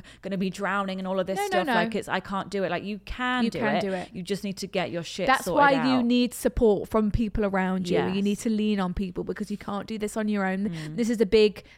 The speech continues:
Speaker 2: thing you're undertaking, getting back on your feet now. And, like, it's serious.
Speaker 1: But you
Speaker 2: So,
Speaker 1: can do it.
Speaker 2: but you can totally do it.
Speaker 1: Takes a lot of
Speaker 2: You had a
Speaker 1: courage.
Speaker 2: career before.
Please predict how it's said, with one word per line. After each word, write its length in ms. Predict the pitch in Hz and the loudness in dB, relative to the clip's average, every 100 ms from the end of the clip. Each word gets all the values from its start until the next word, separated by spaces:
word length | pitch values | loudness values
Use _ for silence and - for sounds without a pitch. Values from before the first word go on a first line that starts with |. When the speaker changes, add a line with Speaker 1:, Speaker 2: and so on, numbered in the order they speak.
| - _ | -20 _
Speaker 2:
thing 220 | 226 220 | 2 4
you're 180 | 214 202 | 2 2
undertaking, 680 | 202 196 196 226 202 - 190 | 0 -2 -2 0 0 0 -4
getting 260 | 190 190 202 | -2 -2 0
back 260 | 190 - | -2 0
on 100 | 202 | -2
your 120 | 190 | -2
feet 320 | 190 214 202 202 | -2 -2 -2 0
now. 340 | 190 202 285 _ _ - - - | 0 0 -2 _ _ -20 -20 -2
And, 160 | 208 190 | 0 2
like, 120 | 185 | 0
it's 160 | 196 214 | -2 -4
serious. 760 | - 190 185 180 190 - - - - - | -2 0 2 0 -4 -6 -14 -18 -20 -16
Speaker 1:
But 100 | - | -6
you 80 | 220 | 2
Speaker 2:
So, 80 | 208 190 | 4 4
Speaker 1:
can 60 | 180 | 2
do 60 | 143 | 2
it. 80 | |
Speaker 2:
but 100 | 214 | 2
you 160 | 202 233 | 2 2
can 160 | - 214 | 0 0
totally 340 | 233 226 247 | 0 0 0
do 200 | 220 202 | 0 2
it. 120 | 196 | 2
Speaker 1:
Takes 220 | 233 - | 0 -4
a 60 | 233 | -2
lot 80 | 214 | 4
of 40 | 247 | 4
Speaker 2:
You 60 | |
had 180 | 233 262 | 6 4
a 40 | - | 4
Speaker 1:
courage. 80 | - | 2
Speaker 2:
career 280 | 277 262 | 6 6
before. 540 | 254 240 262 269 294 | 4 2 4 6 6